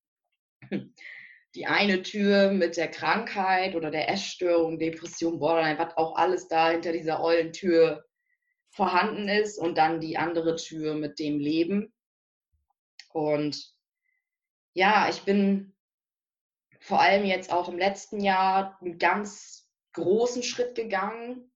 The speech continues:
auf meine Tür des Lebens zu.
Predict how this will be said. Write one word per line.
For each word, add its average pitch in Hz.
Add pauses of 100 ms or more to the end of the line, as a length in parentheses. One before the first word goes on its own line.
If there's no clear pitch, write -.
(140)
auf 208
meine 202
Tür 214
des 185
Lebens 214
zu. 269